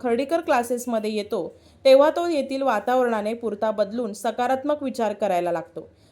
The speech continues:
आणि त्याचा चांगला परिणाम त्याच्या शैक्षणिक गुणवत्तेवर होतो. हे सर्व संस्कार विद्यार्थ्यांवर मी करू शकतो, यामागे स्वामींचीच लीला आहे. तेच पाठीशी उभे राहतात आणि अशक्य शक्य करतात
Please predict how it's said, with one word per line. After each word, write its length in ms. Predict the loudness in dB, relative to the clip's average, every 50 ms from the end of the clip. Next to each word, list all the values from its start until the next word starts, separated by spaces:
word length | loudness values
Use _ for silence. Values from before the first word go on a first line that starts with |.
| _
आणि 180 | -2 0 0 2
त्याचा 260 | 2 2 2 2 2
चांगला 420 | 2 2 2 0 2 2 4 4 4
परिणाम 440 | 4 4 4 4 4 2 0 -2 -2
त्याच्या 280 | -2 -2 -2 -2 -4 -4
शैक्षणिक 480 | -4 -4 -4 -4 -4 -4 -4 -4 -4 -2
गुणवत्तेवर 600 | -2 -2 0 0 0 -2 -2 -2 -2 -2 0 0 0
होतो. 280 | -2 -4 -4 -8 -14 -14 -18 -20 _ -20 _ _ _ 0
हे 100 | 2 2
सर्व 320 | 4 4 4 2 2 0 -2
संस्कार 580 | 0 0 0 -2 -2 -2 0 2 2 2 2 0
विद्यार्थ्यांवर 680 | -2 -2 0 0 0 0 0 0 0 2 2 2 2 2
मी 140 | 0 -2 -2
करू 240 | -2 -2 -2 -2 -2
शकतो, 380 | -2 -2 -4 -4 -4 -6 -6 -4
यामागे 560 | -2 0 2 2 4 4 2 2 2 2 0
स्वामींचीच 680 | 2 2 2 2 2 2 2 2 2 2 0 0 2
लीला 240 | 0 0 2 2 2
आहे. 340 | 2 0 0 -2 -4 -6 -6 -10 -16 _ _ _ _ _ 0
तेच 220 | 0 0 0 0 0
पाठीशी 460 | 0 0 0 0 -2 -4 -2 -2 -2
उभे 240 | 0 4 4 6 6
राहतात 360 | 6 4 2 2 0 -2 -2 -4 -8 -14 -8
आणि 180 | -4 -4 -2 -2
अशक्य 500 | -2 -2 -2 -2 -2 -4 -2 0 0 0 2
शक्य 320 | 2 -2 -4 -2 -2 -2
करतात 380 | -2 0 -2 -2 -2 -2 -4 -6